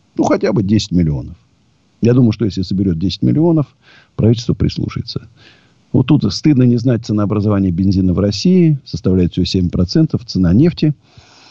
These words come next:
Я проверю. Не мо-, не может быть. Семь процентов слишком мало. Нет у нас таких. Я просто посчитаю цену нефти.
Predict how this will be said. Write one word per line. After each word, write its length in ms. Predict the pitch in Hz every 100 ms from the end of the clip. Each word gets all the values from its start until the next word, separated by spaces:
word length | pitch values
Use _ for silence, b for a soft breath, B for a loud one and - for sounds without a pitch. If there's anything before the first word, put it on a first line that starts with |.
| b -
Я 180 | 165
проверю. 480 | 180 175 165 107 85
Не 180 | 98 143
мо-, 220 | 135 101
не 140 | 110 139
может 260 | 104 85
быть. 400 | 73 71 - - -
Семь 200 | 131 120
процентов 440 | 113 117 92 76
слишком 320 | 85 - 95
мало. 300 | 90 62 73 - _ _
Нет 320 | 98 113 110 78
у 60 |
нас 200 | 76 71
таких. 400 | - - 65 - _ _ _ -
Я 140 | 101
просто 220 | 104 107 -
посчитаю 580 | 123 - 117 90 71
цену 300 | 71 95 82
нефти. 420 | 107 175 - 76